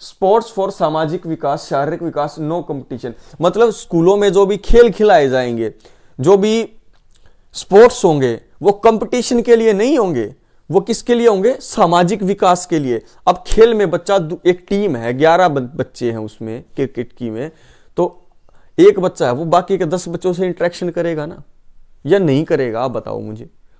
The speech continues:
कोई भी एक्टिविटी उससे कराई जाएगी तो इंटरेक्ट तो करेगा ना, या चुप खड़ा रहेगा? नहीं। तो जो ये खेल खिलाए जाते हैं, ये शारीरिक विकास, जो हमारा साइकोमोटर डेवलपमेंट होता है वो,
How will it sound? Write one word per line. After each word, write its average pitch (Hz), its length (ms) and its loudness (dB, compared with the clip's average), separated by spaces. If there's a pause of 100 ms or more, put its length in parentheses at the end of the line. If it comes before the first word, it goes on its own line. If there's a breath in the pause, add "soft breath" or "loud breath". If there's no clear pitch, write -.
कोई 165 180 4
भी 175 140 2
एक्टिविटी 175 480 -4
उससे 170 240 -6
कराई 143 300 -4
जाएगी 127 340 -4
तो 156 280 -8
इंटरेक्ट 170 400 -4
तो 175 100 -8
करेगा 170 360 -4
ना, 175 80 -6
या 214 220 -6 (400)
चुप 196 160 -6
खड़ा 123 240 -4
रहेगा? 120 160 -2
नहीं। 139 320 -8 (580 soft breath)
तो 180 120 0
जो 190 120 4
ये 208 60 4
खेल 214 380 0
खिलाए 165 320 0
जाते 147 320 -4
हैं, 143 220 -10 (220 soft breath)
ये 180 80 2
शारीरिक 135 640 -2
विकास, 190 560 -6 (540)
जो 143 140 2
हमारा 139 220 0
साइकोमोटर 151 680 -2
डेवलपमेंट 156 540 -2
होता 120 220 -6
है 120 80 -4
वो, 143 420 -6